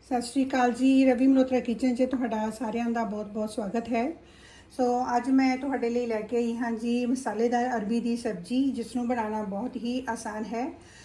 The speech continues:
ਸੋ ਵੀਡੀਓ ਨੂੰ ਐਂਡ ਤੱਕ ਜਿਹੜਾ ਹੈ ਜੀ ਬਿਨਾਂ ਸਕਿਪ ਕੀਤੇ ਜ਼ਰੂਰ ਦੇਖਣਾ। ਆਓ ਸ਼ੁਰੂ ਕਰਦੇ ਹਾਂ ਮਸਾਲੇਦਾਰ ਅਰਬੀ ਬਣਾਉਣੀ। ਅੱਧਾ ਕਿਲੋ ਅਸੀਂ ਅਰਬੀ ਲਈ ਹੈ।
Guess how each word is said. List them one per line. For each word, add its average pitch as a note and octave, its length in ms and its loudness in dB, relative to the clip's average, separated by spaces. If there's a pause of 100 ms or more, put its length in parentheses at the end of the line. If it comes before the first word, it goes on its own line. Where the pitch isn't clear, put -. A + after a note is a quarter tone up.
(180)
ਸੋ B3+ 240 4
ਵੀਡੀਓ C4 360 2
ਨੂੰ D4 460 2
ਐਂਡ B3+ 200 2
ਤੱਕ C4+ 260 -2
ਜਿਹੜਾ A#3 240 2
ਹੈ B3+ 120 0
ਜੀ A#3 140 -2
ਬਿਨਾਂ B3+ 240 2
ਸਕਿਪ C4+ 320 -4
ਕੀਤੇ A#3+ 340 2
ਜ਼ਰੂਰ A3+ 260 0
ਦੇਖਣਾ। B3+ 480 0 (380)
ਆਓ A#3+ 200 6
ਸ਼ੁਰੂ C4 240 0
ਕਰਦੇ A#3 360 2
ਹਾਂ B3+ 140 0
ਮਸਾਲੇਦਾਰ A#3 640 0
ਅਰਬੀ G#3+ 200 -4
ਬਣਾਉਣੀ। A3 440 -2 (1400)
ਅੱਧਾ A#3+ 200 0
ਕਿਲੋ B3+ 420 2
ਅਸੀਂ A#3 400 -4
ਅਰਬੀ G#3 320 -6
ਲਈ A3+ 320 0
ਹੈ। B3 140 0